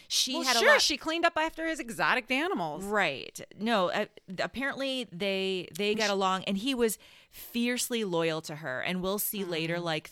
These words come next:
Speaker 1: through all of these trials and tribulations that Stella has, that he, uh, stands up for her, and he never believed her to be guilty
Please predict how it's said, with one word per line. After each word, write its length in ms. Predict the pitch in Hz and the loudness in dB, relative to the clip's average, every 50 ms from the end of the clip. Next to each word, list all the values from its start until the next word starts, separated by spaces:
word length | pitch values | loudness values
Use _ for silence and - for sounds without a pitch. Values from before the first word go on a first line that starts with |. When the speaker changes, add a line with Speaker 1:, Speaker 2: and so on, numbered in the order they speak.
| - - | -12 -6
Speaker 1:
through 180 | 196 196 185 | -4 -2 -2
all 260 | - - 170 175 175 185 | -2 -2 -2 -2 -2 -4
of 80 | 175 | -6
these 200 | 165 175 170 - | -6 -6 -6 -6
trials 400 | - - 160 156 156 156 160 156 170 | -8 -6 -6 -4 -4 -4 -4 -6 -8
and 80 | 156 | -8
tribulations 680 | 156 180 170 156 160 156 151 139 139 - 160 160 151 | -8 -8 -6 -6 -6 -4 -4 -4 -4 -6 -6 -8 -6
that 240 | - 143 135 - - | -4 -4 -4 -4 -4
Stella 400 | - - - 160 147 151 143 143 | -4 -2 -2 -2 0 0 0 -2
has, 580 | 165 175 175 139 123 127 131 135 151 165 - - - - - - - | -2 -4 -6 -4 -2 -2 -2 -2 -2 -6 -8 -10 -12 -20 -20 -14 -6
that 260 | - 185 160 139 - - | -4 -2 -2 -2 -4 -6
he, 640 | - - - 214 208 202 196 196 196 190 190 190 - - | -14 -10 -6 -4 -4 -2 -2 -2 -2 -2 -4 -6 -6 -8
uh, 480 | - 160 156 151 147 139 135 123 90 - | -6 -6 -4 -4 -4 -4 -4 -6 -6 -6
stands 320 | - - 185 175 175 151 | -4 -4 -2 -2 -2 -2
up 100 | 180 - | -4 -4
for 120 | - 185 156 | -4 -6 -4
her, 220 | 156 139 143 123 | -4 -4 -4 -4
and 240 | - - 170 165 160 | -4 -4 -4 -4 -6
he 320 | - - 254 262 226 185 _ - | -6 -6 -6 -4 -6 -8 _ -6
never 640 | - 165 175 180 185 185 190 220 202 190 190 175 165 | -2 0 0 2 2 2 2 2 0 0 0 -2 -2
believed 500 | 156 - 175 165 165 165 175 170 160 - | -2 -4 -4 -4 -2 -2 -2 -4 -4 -4
her 140 | - 180 170 | -2 -2 -2
to 60 | 156 | -2
be 100 | - 156 | -2 -6
guilty 680 | 117 - 156 147 143 139 - - 113 95 76 - - | -6 -4 -4 -4 -4 -4 -8 -10 -10 -10 -10 -12 -16